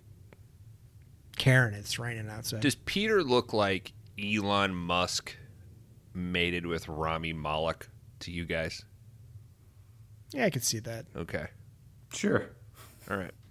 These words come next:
Speaker 1: Those shoes that he's wearing look like Hulk Hogan shoes, like wrestling
Speaker 2: <laughs> Oh,
Speaker 1: boots.
Speaker 2: like the red, like, almost
Speaker 1: Yeah.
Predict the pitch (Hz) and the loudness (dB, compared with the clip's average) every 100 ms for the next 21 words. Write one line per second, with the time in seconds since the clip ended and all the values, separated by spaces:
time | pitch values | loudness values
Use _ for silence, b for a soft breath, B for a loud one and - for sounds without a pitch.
0 | - - 202 - - - 151 156 120 113 | -10 0 4 8 8 8 8 8 4 2
1 | 113 107 117 117 113 120 139 127 110 - | -2 -2 -2 0 -2 -2 -2 -4 -6 -10
2 | - - b b b b b - - 147 | -20 -20 b b b b b -12 -2 0
3 | 135 - 135 131 107 104 - 110 101 - | 0 2 2 2 2 2 0 -2 -4 0
4 | - - - - 123 113 - - 110 110 | 0 -2 -12 -12 -10 -4 -2 -2 -2 -2
5 | 139 143 - - 107 85 82 95 98 90 | 0 2 2 2 2 2 6 6 6 4
6 | 90 80 - - - b b b b b | 2 2 -4 -18 -20 b b b b b
7 | b - 127 160 120 113 | b -4 2 4 4 0